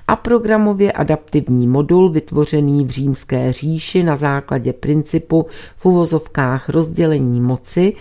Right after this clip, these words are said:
se začal obnovovat až v novověku, v procesu vytváření buržoazně liberálního zřízení v evropských státech a v U S A. Výsledkem je,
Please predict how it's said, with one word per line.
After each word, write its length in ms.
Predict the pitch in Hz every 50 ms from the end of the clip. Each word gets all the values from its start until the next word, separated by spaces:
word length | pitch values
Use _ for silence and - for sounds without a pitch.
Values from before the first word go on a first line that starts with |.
| - - - -
se 180 | - - 214 226
začal 440 | 226 226 220 226 - 175 131 120 - -
obnovovat 720 | 143 143 147 165 185 180 175 180 175 170 165 165 - - -
až 300 | - 139 135 - - - -
v 180 | 113 110 - 123
novověku, 920 | 123 123 131 127 127 160 170 165 160 160 147 131 - - - 139 123 107 - - - - - -
v 140 | - - -
procesu 600 | - 196 196 208 208 - - 254 247 - - 233
vytváření 880 | 202 165 156 - - 170 165 165 165 170 165 - 170 165 165 165 165 156
buržoazně 800 | 135 - 156 160 165 170 - 190 190 185 180 175 170 170 180 170
liberálního 920 | 156 147 147 143 147 143 147 139 139 139 135 135 139 139 135 131 120 117
zřízení 520 | 110 113 113 - - 131 131 120 131 160 170 180 180 185 190 202 202 - - - - - -
v 100 | - - -
evropských 680 | - 196 185 208 220 226 - - - - 226 226 208 -
státech 680 | - - - 151 143 147 151 151 - - 151 147 - -
a 100 | - 143
v 160 | 151 - - -
U 220 | - 147 135 127 -
S 320 | - 120 117 - - - - _ -
A. 580 | 123 127 131 139 147 147 143 139 135 123 120 123 127 - _ _ _ - - - - - - - - - -
Výsledkem 760 | 151 180 185 180 - - 247 254 247 247 - - 175 151 151 151
je, 360 | 147 139 131 131 143 165